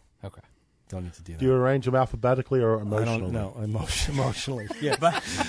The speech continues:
Speaker 2: Yeah.
Speaker 4: by most commentary <laughs> involvement.
Speaker 2: I like that. I do emotionally.
Speaker 3: Yeah.
Speaker 2: Uh, no, I just throw 'em in there, and I, I get a little app that I can catalog all my stuff so I can know what I have. As I,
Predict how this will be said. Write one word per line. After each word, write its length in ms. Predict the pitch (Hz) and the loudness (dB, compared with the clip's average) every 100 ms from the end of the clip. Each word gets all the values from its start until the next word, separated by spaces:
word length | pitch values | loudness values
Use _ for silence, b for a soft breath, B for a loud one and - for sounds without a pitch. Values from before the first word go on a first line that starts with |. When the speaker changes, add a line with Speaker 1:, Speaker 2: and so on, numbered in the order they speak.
| - - | -4 0
Speaker 2:
Yeah. 140 | 143 | 4
Speaker 4:
by 140 | 175 | 6
most 400 | 180 175 180 175 | 4 2 0 -2
commentary 800 | - 156 165 156 165 156 143 143 | -6 -6 -4 -6 -4 -4 -4 -2
<laughs> 480 | 139 - 175 175 254 | 0 0 0 2 2
involvement. 960 | 214 175 160 151 131 131 131 160 135 139 | 2 2 2 2 2 -2 -2 -2 -2 2
Speaker 2:
I 140 | 143 | 4
like 220 | 151 151 | 6 4
that. 220 | 113 101 | 2 0
I 120 | 110 131 | 0 0
do 300 | 143 135 120 | 2 2 2
emotionally. 640 | 123 135 117 110 98 85 - | 2 2 0 -6 -8 -10 -12
Speaker 3:
Yeah. 200 | 117 87 B B B | -12 -12 B B B
Speaker 2:
Uh, 160 | - 143 | 0 2
no, 220 | 175 160 | 6 6
I 120 | 131 156 | 6 4
just 200 | 165 - | 2 0
throw 160 | 170 | 2
'em 100 | 156 | 2
in 120 | 151 139 | 2 0
there, 260 | 127 120 | 0 0
and 140 | 120 120 | -2 -4
I, 60 | 117 - | -4 -6
I 60 | 131 | -6
get 140 | 120 | -2
a 40 | 123 | -2
little 220 | 120 113 | -2 -4
app 320 | 107 107 104 | -6 -6 -6
that 120 | - 107 | -8 -8
I 120 | 104 | -8
can 180 | - 95 | -10 -12
catalog 480 | - 107 107 104 | -10 -8 -6 -6
all 120 | 101 95 | -6 -8
my 140 | 95 | -10
stuff 300 | - 113 95 | -12 -12 -12
so 180 | - 101 | -12 -12
I 80 | 95 | -12
can 260 | 98 92 87 _ _ - | -12 -14 -16 _ _ -14
know 200 | 104 101 | -10 -8
what 120 | 98 | -8
I 80 | 92 | -8
have. 460 | 92 101 98 87 | -8 -6 -8 -10
As 180 | 101 110 | -10 -6
I, 120 | 110 | -6